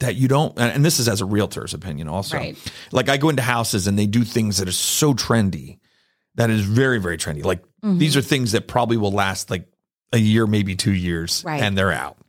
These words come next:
Speaker 2: Yes.
Speaker 1: Um, and there's things that are much more sustainable,
Speaker 2: Mm-hmm.
Speaker 1: which would be,
Speaker 2: And classic.
Speaker 1: uh,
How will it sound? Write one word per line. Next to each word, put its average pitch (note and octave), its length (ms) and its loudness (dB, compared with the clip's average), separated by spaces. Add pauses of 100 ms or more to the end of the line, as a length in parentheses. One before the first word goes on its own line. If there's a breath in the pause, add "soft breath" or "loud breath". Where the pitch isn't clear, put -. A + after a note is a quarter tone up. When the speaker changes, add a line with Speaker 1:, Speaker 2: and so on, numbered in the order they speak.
(140)
Speaker 2:
Yes. F3 220 -6
Speaker 1:
Um, G2+ 380 0 (360 loud breath)
and B2 300 4
there's A#2+ 180 4
things C#3 220 0
that B2+ 100 2
are A2 80 0
much A2 280 -2
more G2+ 120 0
sustainable, F#2 720 -4
Speaker 2:
Mm-hmm. A#3+ 140 -2
Speaker 1:
which - 240 0
would A2 220 2
be, F#2+ 260 0
Speaker 2:
And G2 80 -4
classic. D#3 400 -6
Speaker 1:
uh, A2 120 0